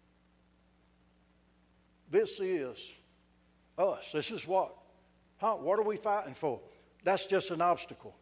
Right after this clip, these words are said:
That's just a mountain. That's just a giant. And we have victory over all that. Everything that, that, that is wrong that we ever faced, any opposition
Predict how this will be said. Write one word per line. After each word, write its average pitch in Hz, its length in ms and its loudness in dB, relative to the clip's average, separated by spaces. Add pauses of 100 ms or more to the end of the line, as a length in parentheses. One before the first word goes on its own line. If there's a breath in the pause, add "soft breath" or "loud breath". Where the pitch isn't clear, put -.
That's 208 240 4
just - 320 -2
a 156 40 -4
mountain. 120 420 -6 (340 soft breath)
That's 165 180 2
just - 320 -4
a 156 80 -4
giant. 123 380 -4 (960)
And 143 100 -4
we 151 120 -2
have 143 200 2
victory 151 360 -4
over 127 180 0
all 139 260 2
that. 92 160 -10 (1400 loud breath)
Everything 180 840 2 (440 loud breath)
that, 147 220 0
that, 147 260 -4
that 143 240 -2 (280)
is 127 220 -6
wrong 151 480 4
that 147 120 -2
we 196 260 4
ever 160 280 4
faced, 165 500 0
any 220 280 0
opposition 151 720 0